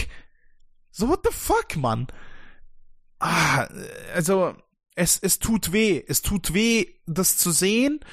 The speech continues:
Es tut auch weh, wie jetzt mittlerweile, davor war das tatsächlich nicht der Fall, als der, als der Krieg, Krieg da begonnen hat,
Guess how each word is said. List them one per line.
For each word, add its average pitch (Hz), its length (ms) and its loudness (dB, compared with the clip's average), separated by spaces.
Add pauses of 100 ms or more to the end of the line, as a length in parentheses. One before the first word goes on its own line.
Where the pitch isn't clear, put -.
(960)
Es 170 220 0
tut - 320 0
auch 151 340 0
weh, 226 440 4 (720)
wie 190 800 2
jetzt - 840 0 (400)
mittlerweile, 165 1000 2
davor 175 360 0
war 196 100 2
das 180 100 -2
tatsächlich 165 320 0
nicht 180 180 0
der 131 100 2
Fall, 110 280 0
als 113 220 0
der, 123 220 0
als 127 480 0
der 117 500 2
Krieg, - 340 0 (300)
Krieg 151 300 -2
da 127 140 0
begonnen 135 400 0
hat, 143 220 -2